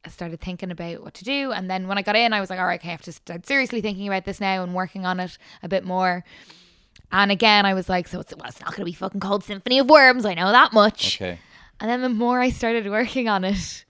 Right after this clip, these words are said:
Speaker 1: the more it came back to that title and it made sense.
Speaker 2: Oh, wow.
Speaker 1: Yeah. It was really weird.
Speaker 2: Shit. So, uh, so when you came up with Symphony of Words, was that another, like, The Egg is Only Hunter, just making a funny title?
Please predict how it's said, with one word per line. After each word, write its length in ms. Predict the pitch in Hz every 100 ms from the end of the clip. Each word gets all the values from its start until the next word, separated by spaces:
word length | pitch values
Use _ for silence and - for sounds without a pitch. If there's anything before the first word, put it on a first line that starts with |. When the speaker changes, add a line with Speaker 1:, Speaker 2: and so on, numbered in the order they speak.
| _ _ _ _ _ _ _ _ _
Speaker 1:
the 100 | 214
more 640 | 208 208 214 214 214 196 - _
it 220 | 190 -
came 500 | - 190 196 202 196 -
back 460 | 208 202 - - - _ _ _ -
to 260 | - 220 208
that 280 | 202 208
title 380 | - 208 220 214
and 120 | 190
it 80 | 165
made 380 | 170 190 190 175
sense. 680 | - 185 190 147 - - - _ _ _
Speaker 2:
Oh, 120 | 95
wow. 680 | 113 101 101 117 139 170 185
Speaker 1:
Yeah. 420 | 185 208 202 175 156 _ _
It 40 | 190
was 140 | 185
really 280 | 196 214 214
weird. 420 | 208 214 208 185 156 - -
Speaker 2:
Shit. 400 | - - 202 151 _
So, 180 | - 165
uh, 160 | - 143 - -
so 240 | - 147
when 240 | 143 156
you 140 | 180 185
came 200 | 180 160
up 120 | 147
with 100 | 127
Symphony 300 | 143 123 127
of 100 | 113
Words, 300 | 127 117 98
was 200 | 90 107
that 160 | 131 -
another, 720 | 120 120 131 123 123 113 101 _ _
like, 360 | 104 113 104 -
The 120 | 92
Egg 160 | 104
is 120 | 98 104
Only 160 | 107
Hunter, 360 | 101 104 - 90
just 220 | 90 95
making 320 | 101 101 104
a 60 | 98
funny 240 | - 98 92
title? 400 | 101 90 73